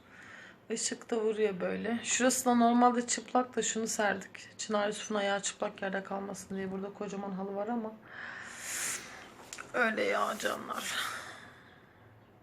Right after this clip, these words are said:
Bilmiyorum ya. Ne yapsam ki ya? Stres oldum yine. Çınar da uyuyunca iyice ses kesildi.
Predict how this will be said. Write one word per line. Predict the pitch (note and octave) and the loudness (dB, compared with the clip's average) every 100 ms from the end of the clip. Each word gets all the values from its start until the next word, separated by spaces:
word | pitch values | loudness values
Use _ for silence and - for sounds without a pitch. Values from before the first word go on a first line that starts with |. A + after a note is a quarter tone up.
| - - - - | -20 -20 -20 -10
Bilmiyorum | G#3 A3 A3 G#3+ G#3 G3+ | -4 0 2 2 0 0
ya. | G3+ G3 G3 G#3+ G3+ | 0 0 0 0 4
Ne | A#3 | 4
yapsam | B3 - B3+ B3 | 4 4 4 2
ki | A#3+ - | 2 2
ya? | G#3+ G3+ G3+ G#3+ - - - - - - - - - - - - - - | 4 6 6 2 -6 -20 -20 -20 -20 -20 -20 -20 -20 -20 -20 -20 -20 -12
Stres | - - - B3+ B3+ - | -6 -6 -2 2 4 4
oldum | A3 G3+ G3+ | 0 0 -2
yine. | G3+ G3+ G#3 - - - - - - - - | -2 -2 -6 -12 -20 -20 -20 -20 -20 -20 -12
Çınar | - A#3 A#3 A#3 | 2 6 6 6
da | |
uyuyunca | A#3+ A#3+ B3 A#3 A#3 | 4 6 6 4 4
iyice | A#3 A3+ | 2 2
ses | A#3 A#3+ A#3 | 2 0 0
kesildi. | - A3+ - A3+ A3 A#3+ | -2 -4 -4 -4 -2 -4